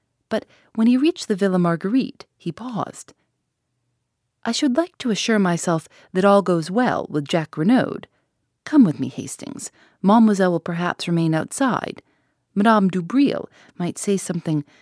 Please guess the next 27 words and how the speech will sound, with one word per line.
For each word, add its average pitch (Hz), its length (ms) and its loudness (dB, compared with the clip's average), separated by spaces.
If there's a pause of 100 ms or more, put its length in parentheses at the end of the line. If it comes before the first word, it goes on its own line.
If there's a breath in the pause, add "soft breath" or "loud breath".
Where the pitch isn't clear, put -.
(120 soft breath)
which - 180 -8
would 147 160 -4
wound 220 280 6
her." - 280 -16 (960)
We 165 140 -2
unlatched 151 480 -4
the 139 80 -6
gate - 400 -6 (240 soft breath)
and 165 120 -2
walked 156 280 -4
up - 140 -10
the - 100 -14
path. - 560 -10 (800)
As 220 120 -4
we 262 80 2
went 320 280 0
round 165 260 -2
to 156 60 -10
the 156 60 -10
side 170 280 -2
of 151 80 -6
the 156 80 -8
house, 165 400 -4 (360 soft breath)
I 190 120 -8
drew 262 200 -4
Poirot's 175 520 -4
attention - 580 -2